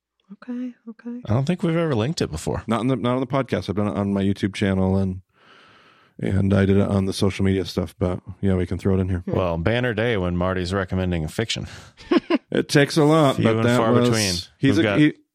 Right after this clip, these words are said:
Speaker 3: yeah, Whaler's a good friend of ours, uh, good Bema friend, and I got a chance to visit him in Virginia. Good guy.
Speaker 2: Who?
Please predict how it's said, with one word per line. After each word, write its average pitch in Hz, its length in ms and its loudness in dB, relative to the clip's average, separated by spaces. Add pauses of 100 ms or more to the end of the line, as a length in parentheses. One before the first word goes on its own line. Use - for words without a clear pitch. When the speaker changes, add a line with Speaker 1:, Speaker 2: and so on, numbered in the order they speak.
(300)
Speaker 3:
yeah, 123 180 2
Whaler's 123 420 2
a 143 60 -2
good 117 220 0
friend 101 260 0
of 98 80 -2
ours, 95 460 -4 (160)
uh, 95 320 0
good 95 200 -2
Bema 95 320 0
friend, 90 440 -4 (100)
and 92 140 -6
I 90 60 -4
got 92 140 -4
a 90 40 -4
chance - 280 -6
to 87 60 -10
visit 90 240 -4
him 90 220 -2
in 87 220 -6 (720)
Virginia. 92 440 -6 (220)
Good 98 160 -4
guy. 98 200 -2 (240)
Speaker 2:
Who? 143 220 0